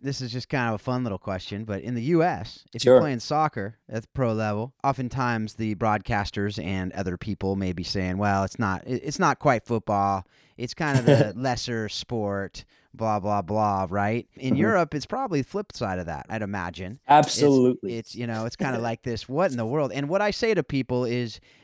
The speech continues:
Speaker 1: you, you dog on the things you don't understand, right? And I think there is a lot
Speaker 2: Mm-hmm.
Speaker 1: of that, that the Europeans just don't get the full extent of it, same way a lot of Americans don't get the full extent of the sport, and that's why they don't like it, is 'cause they don't really understand it.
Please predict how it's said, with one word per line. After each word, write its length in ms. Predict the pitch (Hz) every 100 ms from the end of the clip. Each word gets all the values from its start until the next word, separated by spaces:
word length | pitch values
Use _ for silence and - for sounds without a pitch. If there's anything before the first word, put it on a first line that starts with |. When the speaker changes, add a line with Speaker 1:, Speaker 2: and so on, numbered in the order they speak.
| _
Speaker 1:
you, 480 | 113 120 117 113 107 _
you 160 | - 117
dog 380 | 101 127 165 185
on 220 | 180 175
the 100 | 160
things 420 | - 135 131 127
you 120 | 117
don't 280 | 98 113 117
understand, 800 | 113 107 101 - 90 76 60 87
right? 260 | 98 107 -
And 120 | 123
I 60 | 120
think 260 | - 180
there 140 | 165 147
is 180 | 156
a 60 | 151
lot 300 | 127 131 131
Speaker 2:
Mm-hmm. 0 |
Speaker 1:
of 240 | 139 160
that, 240 | 95 76 -
that 120 | 104 -
the 80 |
Europeans 720 | 104 110 107 - 117 117 101
just 240 | - 104 -
don't 320 | 104 101 85
get 320 | 95 110 -
the 80 | 101
full 480 | - 113 101 95 87
extent 500 | 78 - - 107 -
of 100 | 98
it, 120 | 107
same 260 | - 104 101
way 120 | 101
a 60 |
lot 200 | 95 98
of 80 | 98
Americans 640 | 92 98 110 120 - 85 -
don't 240 | 85 85
get 180 | 90 -
the 60 |
full 260 | - 90 85
extent 380 | 85 - 87 -
of 80 | 80
the 40 |
sport, 420 | - - 85 87
and 60 | 80
that's 220 | 90 -
why 160 | 92 90
they 100 | 90
don't 200 | 90 76
like 240 | 110 -
it, 80 | 87
is 120 | 87
'cause 140 | -
they 80 | 85
don't 160 | 87 76
really 140 | 82
understand 560 | 80 78 - 117 123
it. 100 | 92